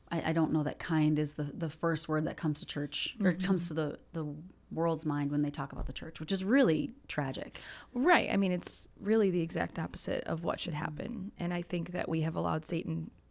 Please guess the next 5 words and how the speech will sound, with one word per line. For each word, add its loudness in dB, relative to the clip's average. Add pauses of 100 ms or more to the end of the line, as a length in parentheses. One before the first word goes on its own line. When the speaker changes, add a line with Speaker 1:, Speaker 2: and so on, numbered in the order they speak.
(340)
Speaker 2:
again, 0 (920)
on 0
the 0
broad 2
spectrum, -6